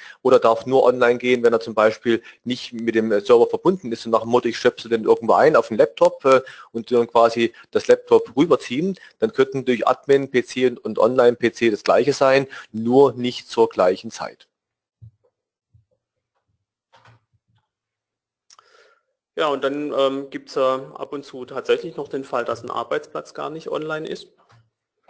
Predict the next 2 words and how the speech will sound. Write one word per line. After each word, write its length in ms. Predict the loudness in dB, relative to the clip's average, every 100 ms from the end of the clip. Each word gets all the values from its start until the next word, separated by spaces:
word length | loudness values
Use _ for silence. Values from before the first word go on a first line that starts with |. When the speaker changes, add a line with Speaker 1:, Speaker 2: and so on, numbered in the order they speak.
| -20 -20 _ _ _ -20 -8
Speaker 2:
Ähm, 340 | -8 -8 -12 -16 -18 -18 -16 -12 -12 -14 _ -20 -20 _ -4
da 120 | 0